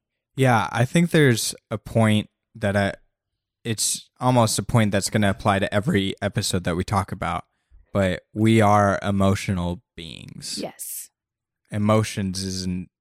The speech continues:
Speaker 1: is naturally embedded in who we are as humans.
Speaker 2: It is not some secondary, like, cherry on top. Like,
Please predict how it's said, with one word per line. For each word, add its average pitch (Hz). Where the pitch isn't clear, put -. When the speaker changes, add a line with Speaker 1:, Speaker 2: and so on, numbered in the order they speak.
Speaker 1:
is 101
naturally 98
embedded 90
in 98
who 98
we 87
are 78
as -
humans. -
Speaker 2:
It 196
is 202
not 190
some 208
secondary, 175
like, 185
cherry 208
on 185
top. -
Like, 180